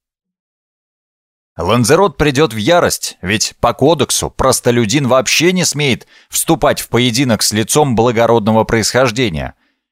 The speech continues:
За это оскорбление виселица обеспечена даже победителю. Вряд ли меня поддержали бы даже Бернард и Рудольф с Асмером, разве что священник бы осенил крестным знамением, ведь все люди равны перед Богом,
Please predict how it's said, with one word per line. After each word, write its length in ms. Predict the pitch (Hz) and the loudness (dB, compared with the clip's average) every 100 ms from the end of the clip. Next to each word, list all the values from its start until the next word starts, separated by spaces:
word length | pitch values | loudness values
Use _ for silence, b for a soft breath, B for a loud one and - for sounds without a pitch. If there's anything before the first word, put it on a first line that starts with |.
| _ | _
За 200 | - 92 | -8 -2
это 180 | 107 113 | 0 2
оскорбление 680 | 107 - 110 107 139 127 113 | 0 0 0 0 0 2 2
виселица 680 | 101 131 156 143 147 - 123 | 2 0 0 0 0 0 0
обеспечена 720 | 110 107 - 139 - 127 127 | 0 -2 0 -2 0 0 2
даже 460 | 110 135 151 127 143 | 2 4 2 0 0
победителю. 880 | 143 135 135 139 147 95 76 67 _ _ _ _ _ b b | 0 0 -2 0 0 0 -2 -4 _ _ _ _ _ b b
Вряд 320 | - 226 208 | 0 2 2
ли 80 | 151 | 0
меня 300 | 135 135 139 | 0 2 0
поддержали 800 | - 131 98 117 117 101 135 123 | 0 -2 2 2 2 2 2 2
бы 120 | 104 | 2
даже 300 | 101 110 95 | 2 2 2
Бернард 540 | 98 104 98 113 104 110 | 2 2 2 2 2 0
и 40 | |
Рудольф 520 | 107 117 165 165 - | 0 2 2 0 0
с 100 | - | -2
Асмером, 540 | 90 82 80 76 73 69 | 0 -2 -2 -2 -4 -4
разве 420 | - 185 135 147 | 0 2 2 0
что 240 | - 160 | 0 0
священник 720 | 143 135 139 - 185 175 123 85 | 0 0 -2 0 0 0 -2 0
бы 160 | 98 | 0
осенил 440 | 90 - 117 110 87 | 0 0 0 0 0
крестным 480 | 101 113 - 101 | 0 -2 0 -2
знамением, 680 | 87 113 131 98 73 69 62 - _ | 0 0 0 -2 -4 -8 -12 -18 _
ведь 200 | 120 131 | -4 -4
все 240 | - 135 | -2 0
люди 280 | 131 131 143 | 0 0 2
равны 340 | 127 104 101 120 | 2 2 2 2
перед 240 | 120 101 | 0 0
Богом, 440 | 87 156 131 71 | 0 2 0 -4